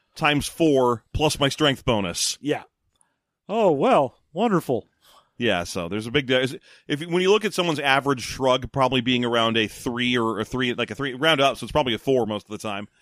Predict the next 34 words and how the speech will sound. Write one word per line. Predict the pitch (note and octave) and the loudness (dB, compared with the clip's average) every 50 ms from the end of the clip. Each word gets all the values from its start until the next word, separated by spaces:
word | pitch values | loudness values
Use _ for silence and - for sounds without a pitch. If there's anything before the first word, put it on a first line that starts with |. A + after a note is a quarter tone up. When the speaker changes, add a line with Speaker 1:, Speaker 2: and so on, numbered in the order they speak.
| _ _ | _ _
Speaker 2:
Generally, | - A3+ A3+ G3+ F3+ E3 D#3 D#3+ | -6 -4 -4 -4 -2 0 2 2
Speaker 1:
Punching | F#3 E3 E3+ E3 D3+ D3 | 2 2 2 0 0 -2
Speaker 2:
you | |
Speaker 1:
is | C#3 A#2 | -2 -4
not | C3+ C#3+ C#3+ D#3 D#3+ C#3 | 0 0 0 0 0 0
going | D#3 D#3+ D#3+ D3+ | 0 2 2 2
to | C#3 C3 | 2 2
get | C#3+ D3+ - - | 2 0 0 -2
through | - D3 D#3+ D#3+ C#3+ B2 | -2 0 2 2 4 4
on | A#2 G#2+ G#2+ | 2 0 0
anybody, | G#2+ G#2+ G#2 G2 G#2 G2 G#2 A2+ A#2+ | -2 -4 -4 -4 -6 -6 -4 -2 -2
ever. | C3+ C#3 B2+ A#2 F#2 - _ _ - | 0 0 -2 -4 -6 -8 _ _ -6
Speaker 2:
No, | E3 F3+ F3 A#2+ G2 | -2 0 0 0 -2
punching | - - F#3+ G#3+ - - G#3+ | 0 0 0 0 0 -2 -4
is | A#3 - | -4 -4
kind | - - F3+ F#3 G3 G3 F#3+ A3+ | -4 -2 0 0 2 2 0 -2
of | F#3 D3+ | -2 0
bad. | F3 D#3 C#3 C3 B2 C3 - - _ | 0 0 0 0 -2 -4 -6 -8 _
Speaker 1:
Yeah, | - B2 A#2+ G#2+ G2 F#2 F#2 - _ _ _ - | -4 -2 0 0 0 -2 -4 -6 _ _ _ -4
so | C#3 | -2
Speaker 2:
Uh, | C#3 C#3+ C3+ B2+ | 0 0 0 2
Speaker 1:
you | C3+ | 2
need | D#3 G3+ G3 D3 | 2 2 2 2
that | B2 G#2+ G2 G2 - | 2 0 0 -2 -2
there. | G#2+ G2 F#2 F2+ F#2+ - _ _ _ _ _ - - - _ _ _ _ - | -2 -2 -2 -4 -6 -8 _ _ _ _ _ -20 -20 -20 _ _ _ _ -16
Speaker 2:
The, | D3+ B2+ E3 F3+ F3 F3 F3 F3 F3 E3+ | -6 -2 0 0 0 0 -2 0 2 4
uh, | E3+ E3 D#3+ D#3+ D#3 D#3 D#3 D#3 D#3 - - _ _ _ _ _ _ _ | 4 6 6 6 6 4 4 2 2 0 -4 _ _ _ _ _ _ _
I | - E3 F3+ | 0 0 2
like | F3+ G#3 B3 B3 - | 2 2 2 2 2
that | G#3 G#3 F#3+ - | 2 0 0 0
the | F#3 F3 | -4 -8
Christmas | - - - G3 G#3 - - F#3+ F#3+ - | -6 -2 0 0 0 2 0 0 2 2
spirit | - - - E3+ D#3 E3 F3+ F3 - - | 0 0 0 2 2 2 2 0 -2 -4
skills, | - - - F#3 F3+ F#3 F#3+ G3 G#3+ A3 F#3+ - - | -6 -2 0 2 4 4 4 4 4 2 0 -2 -4